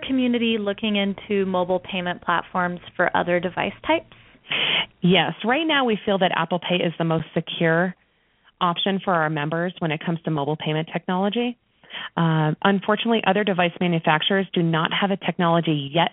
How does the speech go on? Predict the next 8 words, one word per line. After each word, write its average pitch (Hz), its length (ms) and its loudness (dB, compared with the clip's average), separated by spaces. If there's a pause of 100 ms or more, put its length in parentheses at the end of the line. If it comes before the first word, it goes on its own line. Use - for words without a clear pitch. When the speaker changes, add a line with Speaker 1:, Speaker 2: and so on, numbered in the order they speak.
(140)
Speaker 2:
as 160 240 4
secure 156 340 0
as 139 100 0
Apple 135 300 -2
Pay. - 300 -2 (500)
Mobile 220 380 4
payment 214 360 0
options 220 560 -2